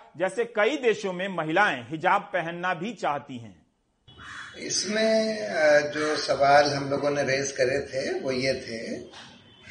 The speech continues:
Speaker 2: कि पहली बात तो इस तरह का रिस्ट्रिक्शन लगाना कि भाई आप, अ,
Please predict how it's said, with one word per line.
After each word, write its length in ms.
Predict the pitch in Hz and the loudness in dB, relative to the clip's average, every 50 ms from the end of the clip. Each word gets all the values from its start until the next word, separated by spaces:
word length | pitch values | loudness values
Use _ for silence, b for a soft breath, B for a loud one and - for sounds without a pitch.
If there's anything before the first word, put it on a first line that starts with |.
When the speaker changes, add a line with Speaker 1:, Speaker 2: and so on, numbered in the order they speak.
| - - - | -16 -10 -6
Speaker 2:
कि 120 | - 156 | -6 -4
पहली 460 | 156 - - - 131 127 143 151 165 165 | -4 -6 -6 -6 -6 -4 -2 -2 0 0
बात 440 | - 175 165 160 160 160 - - - | 4 8 8 8 8 8 4 -2 2
तो 180 | 170 170 170 165 | 4 6 6 6
इस 160 | 143 143 - | 6 2 0
तरह 280 | - 160 139 147 151 151 | 2 2 2 2 2 0
का 420 | 147 - 151 143 147 147 143 135 | 2 6 8 8 10 8 8 6
रिस्ट्रिक्शन 500 | 131 123 - - 143 - - - 156 151 | 2 -4 -4 -4 -6 -6 -4 -4 -2 -2
लगाना 680 | 147 139 139 123 117 127 127 131 131 139 139 139 135 139 | 0 2 2 4 4 2 0 0 0 0 0 0 -2 -4
कि 80 | 139 | -4
भाई 240 | 120 120 127 131 135 | -2 -2 0 4 4
आप, 320 | 131 123 123 123 - - | 6 6 6 4 2 0
अ, 520 | - 127 123 120 117 117 113 110 113 113 | 0 2 4 6 6 6 4 2 0 -6